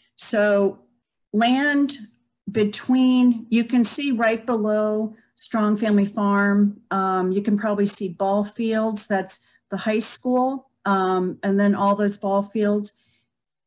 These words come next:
So a lot of land around Strongly, Strong Family Farm, um, was sold from the original farm. However,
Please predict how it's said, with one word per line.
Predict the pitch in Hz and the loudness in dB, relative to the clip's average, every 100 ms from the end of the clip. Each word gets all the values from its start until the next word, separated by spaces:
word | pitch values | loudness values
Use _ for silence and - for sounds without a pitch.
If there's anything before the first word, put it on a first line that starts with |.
| _ | _
So | - - 226 220 208 202 208 _ _ _ _ _ | -6 0 2 4 4 2 0 _ _ _ _ _
a | 220 | 0
lot | 220 240 277 | 2 2 2
of | 262 240 | 0 0
land | 226 220 220 208 - | 0 2 2 0 0
around | 196 208 220 233 | -2 0 0 0
Strongly, | 233 - 202 196 196 - _ - | -2 -2 0 0 -2 -6 _ -14
Strong | - 240 220 220 214 | -8 -2 0 0 -2
Family | 185 190 190 | -4 -2 -4
Farm, | - 196 185 185 185 180 _ _ | -4 -4 0 0 -2 -4 _ _
um, | 190 185 180 | -4 -2 -2
was | 185 208 | 0 -2
sold | - - 208 208 202 | -2 -2 0 0 0
from | 196 | -2
the | 190 | -2
original | 185 185 196 180 | -2 -4 -4 -6
farm. | 175 196 185 170 170 _ _ _ - | -6 -4 -4 -4 -6 _ _ _ -4
However, | 226 220 220 220 202 196 | -2 2 2 2 0 0